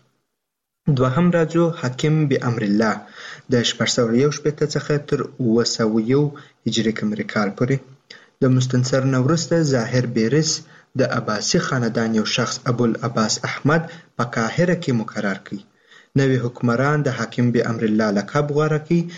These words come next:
یعنی پر خپل ځان یې د حاکم بی امر الله نوم، اه، کښېښوی. وروسته له یو وخت څخه د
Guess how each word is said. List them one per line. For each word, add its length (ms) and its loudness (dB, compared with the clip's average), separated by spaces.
یعنی 160 0
پر 140 -4
خپل 280 0
ځان 260 2
یې 180 4
د 40 2
حاکم 460 -2
بی 80 2
امر 360 -2
الله 540 2
نوم، 440 2
اه، 520 0
کښېښوی. 460 2
وروسته 260 0
له 100 2
یو 160 2
وخت 340 0
څخه 140 -2
د 160 2